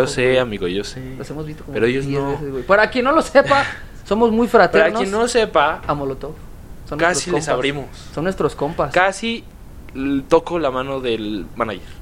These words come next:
Speaker 1: Digamos que
Speaker 2: Ju-,
Speaker 1: pisamos el
Speaker 2: uno
Speaker 1: mismo
Speaker 2: de los
Speaker 1: escenario.
Speaker 2: integrantes de, de Estesia se fue a pelear con el manager. <laughs>
Speaker 1: Casi me agarro a putazos por Molotov.
Speaker 2: Sí, a huevo.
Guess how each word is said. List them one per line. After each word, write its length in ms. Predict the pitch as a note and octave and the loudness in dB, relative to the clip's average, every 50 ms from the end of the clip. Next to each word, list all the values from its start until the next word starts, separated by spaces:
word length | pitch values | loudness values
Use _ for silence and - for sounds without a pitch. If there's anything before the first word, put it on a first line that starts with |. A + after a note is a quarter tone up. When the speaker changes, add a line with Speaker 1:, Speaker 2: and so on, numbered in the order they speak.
| - - - | -10 -4 0
Speaker 1:
Digamos 420 | E3+ G#3 B3 C#4+ D#4 E4+ F4 F4 | 4 6 6 6 4 2 -2 0
que 140 | - A#3 A3+ | 2 2 2
Speaker 2:
Ju-, 60 | - | 4
Speaker 1:
pisamos 440 | G#3+ A3+ A3+ B3+ B3+ D4 D4+ C#4+ - | 4 4 6 6 6 4 4 2 2
el 120 | F#3+ F3+ | 4 4
Speaker 2:
uno 140 | G3+ A3+ B3 | 6 8 8
Speaker 1:
mismo 100 | B3+ A#3+ | 8 8
Speaker 2:
de 60 | G#3 F#3+ | 6 4
los 80 | E3+ | 4
Speaker 1:
escenario. 260 | C#3 - D3+ B2+ B2+ | 4 2 0 0 2
Speaker 2:
integrantes 440 | C#3+ C#3+ C#3+ D3 D3+ D3+ F#3 G#3 G#3 F3+ | 2 4 4 4 2 2 -2 -4 -4 -2
de, 300 | D3+ C3+ A#2 G#2 - - - | -2 -2 -2 -2 -4 -6 -6
de 280 | A2+ A2+ G#2+ G#2 G#2 | -4 -2 -2 -2 -2
Estesia 460 | G2 - - B2+ B2 - - D3+ - - - - - - - - - - - - - - - - | -4 -4 -6 -8 -8 -8 -8 -10 -10 -10 -12 -16 -16 -18 -18 -18 -18 -18 -16 -16 -16 -16 -14 -12
se 160 | - - B2+ | -8 -6 -2
fue 100 | - D#3 | -2 0
a 60 | D3+ | 0
pelear 300 | - F#3 E3+ D#3+ D#3+ D#3+ | 2 2 0 0 0 -2
con 120 | - D#3+ D#3+ | -4 -4 -4
el 80 | C#3+ C3+ | -4 -4
manager. 340 | C#3 C#3+ D3+ D3 C3 - - - - | -4 -4 -4 -4 -4 -2 0 0 0
<laughs> 120 | - - | 2 2
Speaker 1:
Casi 180 | - G#3 G#3 C4 | 2 2 4 4
me 80 | B3+ A#3+ | 4 4
agarro 280 | F3+ D#3+ F3+ F#3+ G#3+ | 4 4 2 4 4
a 100 | A3+ A3 - | 2 2 0
putazos 480 | D3+ - - E3 G3+ G3+ B3 C4+ B3+ - - - - - - - | -2 0 0 0 0 0 -2 -4 -6 -8 -14 -14 -14 -10 -6 -4
por 100 | C#3+ C3+ | -4 -4
Molotov. 460 | C3+ C3+ C3+ C3 C3 - D3 C#3+ - - - - | -2 -4 -4 -4 -4 -4 -4 -4 -6 -8 -14 -10
Speaker 2:
Sí, 220 | - - A2+ A#2 | -4 0 2 4
a 60 | A#2+ | 6
huevo. 300 | A#2 A#2+ A#2+ A#2 G#2 - | 8 8 8 8 6 2